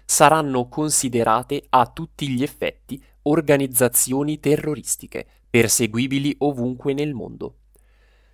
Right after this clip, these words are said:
Tuttavia, per il momento, nessuno ha rivendicato ufficialmente gli attentati. La popolazione resta sotto shock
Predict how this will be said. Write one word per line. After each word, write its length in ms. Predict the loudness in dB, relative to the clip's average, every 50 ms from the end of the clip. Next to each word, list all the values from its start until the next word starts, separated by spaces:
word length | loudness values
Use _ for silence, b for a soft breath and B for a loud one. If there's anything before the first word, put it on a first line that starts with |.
| _ _
Tuttavia, 600 | -12 -12 -10 -4 0 0 0 0 2 2 2 0 0
per 280 | -2 0 2 4 4
il 120 | 4 4 0
momento, 640 | 0 0 0 -2 -2 -4 -6 -6 -6 -6 -6 _ -8
nessuno 760 | -4 0 0 0 0 -2 -6 -10 -10 -8 -6 -4 -2 0 2
ha 100 | 2 2
rivendicato 880 | 0 -2 -4 -2 -2 -2 -2 -2 -4 -4 0 0 0 0 -2 -4 -6 -6
ufficialmente 880 | -6 -8 -10 -14 -10 -6 -6 -6 -4 -4 -6 -6 -6 -6 -4 -4 -4
gli 220 | -4 -4 -4 -2 -2
attentati. 720 | -2 -2 -4 -8 -6 -6 -6 -8 -8 -8 -8 -14 -20 -20 _ _ _ _ _ _ _ _ _ _ _ _ _ _ _ _ _ 0 4
La 160 | 4 4 4
popolazione 840 | 4 0 0 0 2 0 0 0 -2 -6 -4 -4 -4 -4 -4 -6 -8 -6
resta 420 | -4 -2 0 0 0 0 0 -2 -2
sotto 360 | -2 -4 -4 -4 _ -6 -6
shock 540 | -6 -6 -10 -10 -12 -14 _ _ -20 _